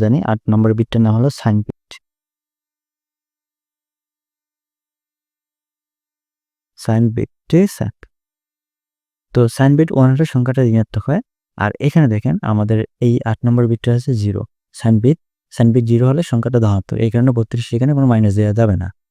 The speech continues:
অর্থাৎ এই বত্রিশটা হচ্ছে প্লাস এলা বা ধনাত্মক। আর এখানে সাইন বিট ওয়ান হয়ে গেছে, এই বত্রিশটা হলো মাইনাস এলা। তো আমরা নেগেটিভ মান, আমাদের প্রশ্নে যেহেতু উল্লেখ ছিল নেগেটিভ মান, অর্থাৎ মাইনাস বত্রিশের মান বের করার জন্য, তো মাইনাস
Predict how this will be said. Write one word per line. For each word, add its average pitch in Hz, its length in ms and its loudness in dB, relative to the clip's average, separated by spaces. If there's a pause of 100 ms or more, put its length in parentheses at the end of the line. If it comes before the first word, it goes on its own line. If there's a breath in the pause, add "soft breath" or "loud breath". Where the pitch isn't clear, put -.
(200)
অর্থাৎ 135 260 -4 (180)
এই 120 140 4
বত্রিশটা 120 400 -2
হচ্ছে 147 140 -4 (100)
প্লাস 113 200 2 (100)
এলা 120 140 0 (220)
বা 104 80 -2 (180)
ধনাত্মক। 110 380 -2 (440)
আর 107 200 -2
এখানে 123 240 2
সাইন 117 180 2
বিট 123 160 0
ওয়ান 113 180 2
হয়ে 117 160 0
গেছে, 135 180 -4 (200)
এই 113 80 4 (240)
বত্রিশটা 117 400 -4
হলো 139 120 0 (120)
মাইনাস 113 300 2 (100)
এলা। 101 140 -8 (440)
তো - 60 -6 (160)
আমরা 113 240 2 (640)
নেগেটিভ 120 540 0
মান, 117 120 4 (240)
আমাদের 113 280 0
প্রশ্নে 123 280 -2
যেহেতু 117 200 -4 (100)
উল্লেখ 113 240 0
ছিল 127 100 -4 (160)
নেগেটিভ 113 360 0
মান, 107 200 2
অর্থাৎ 107 180 0 (100)
মাইনাস 117 320 4
বত্রিশের 117 440 -4 (520)
মান 110 260 2
বের 107 180 0
করার 104 220 0
জন্য, 104 180 -2 (360)
তো - 60 -6 (100)
মাইনাস 123 280 4